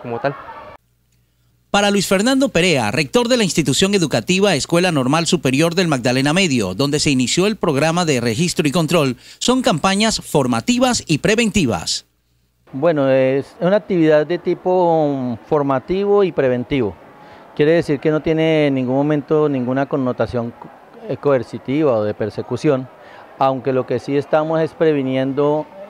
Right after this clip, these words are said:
Speaker 3: el hecho de que la Normal no se vaya a constituir en un foco de expendio de estupefacientes, dado que en nuestro entorno, en, en, en, en,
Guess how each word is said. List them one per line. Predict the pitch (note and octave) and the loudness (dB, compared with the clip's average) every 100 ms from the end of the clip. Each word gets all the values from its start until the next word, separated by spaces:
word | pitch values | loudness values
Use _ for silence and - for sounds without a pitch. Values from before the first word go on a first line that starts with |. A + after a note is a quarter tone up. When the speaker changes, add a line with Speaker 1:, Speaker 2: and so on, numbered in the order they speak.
| - | -2
Speaker 3:
el | C3+ B2+ | 0 2
hecho | B2+ - D#3 | 0 2 0
de | D3+ | 0
que | C#3 | 0
la | B2 | 0
Normal | A#2 A2 A#2+ B2 | -2 -4 -2 -2
no | C#3 | -2
se | C#3+ | 0
vaya | C#3 C#3+ D3 D3 | 2 2 0 -2
a | B2+ A#2 G#2+ G2+ F2+ - - - | -2 -2 -4 -8 -12 -20 -20 -6
constituir | C3+ B2 C3+ B2 A#2+ B2+ C#3 | -4 -2 -4 -2 0 0 0
en | C#3+ C3+ | 0 -2
un | C3+ C#3 C3+ C3+ C#3+ C#3 | -2 -2 -4 -4 -6 -6
foco | - C3+ - D3 | -2 -2 0 0
de | C#3 B2+ A#2+ A2 G#2+ - - - - | 2 2 0 -2 -8 -18 -20 -18 -6
expendio | C3 A#2+ - D#3+ D3 D3 | -6 -4 -2 -2 0 2
de | C#3+ B2+ A#2+ A2+ G#2+ - - - | 2 2 0 -2 -6 -12 -14 -10
estupefacientes, | C3 D3+ C#3 D3+ D#3+ D#3+ C#3+ D#3+ D3 | -4 -2 0 0 0 0 -2 -4 0
dado | C3+ C3+ C#3+ | 2 2 0
que | - D3+ B2+ B2+ | -2 -2 0 -2
en | B2+ | -2
nuestro | B2 A#2 B2+ | -2 -2 -2
entorno, | A2+ - C#3+ B2+ B2 | -2 0 0 0 -4
en, | A#2+ | -4
en, | B2+ A#2+ - A#2+ C#3+ | -6 -6 -6 -6 -6
en, | B2 A#2+ | -6 -4
en, | C3+ B2 A2+ A2 G#2+ | -4 -4 -4 -8 -10